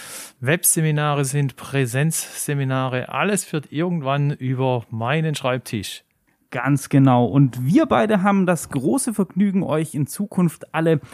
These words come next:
Speaker 2: vierzehn Tage begrüßen zu dürfen zu unserem Maiko Airspot. Und warum wir das Ganze machen, liegt eigentlich auf der Hand, wenn man sich ein bisschen die Zahlen und Daten und Fakten rund um das Thema Podcast in Deutschland anguckt. Wir haben über zehn Millionen aktive Hörer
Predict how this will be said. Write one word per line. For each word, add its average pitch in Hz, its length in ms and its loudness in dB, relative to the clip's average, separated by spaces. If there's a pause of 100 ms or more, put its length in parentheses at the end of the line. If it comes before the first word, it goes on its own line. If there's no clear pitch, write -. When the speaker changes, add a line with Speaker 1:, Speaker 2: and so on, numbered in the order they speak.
(200)
Speaker 2:
vierzehn 151 420 -2
Tage 127 480 -2
begrüßen 131 640 -4
zu 123 120 -8
dürfen 120 500 -2 (260)
zu - 180 -12
unserem 131 600 -2
Maiko 139 400 -4
Airspot. - 640 -8 (320)
Und 135 320 -2
warum 135 400 2
wir 254 80 4
das - 220 0
Ganze 170 280 0
machen, 151 300 2
liegt - 340 0
eigentlich 165 360 0
auf 156 160 -2
der 135 180 -2
Hand, 160 220 -2
wenn 143 100 2
man 135 160 4
sich 151 180 -10
ein 139 120 4
bisschen 151 280 0
die 127 200 0
Zahlen 170 500 -2
und 139 400 0
Daten 156 380 -2
und 135 140 2
Fakten 160 500 -2
rund 165 320 4
um 175 100 2
das 143 160 2
Thema 131 300 4
Podcast - 480 -4
in 139 100 2
Deutschland 120 340 0
anguckt. 113 520 -4
Wir 117 100 -2
haben 131 160 2 (300)
über 165 260 4
zehn 240 340 0
Millionen 196 400 2
aktive 170 540 -4
Hörer 180 460 0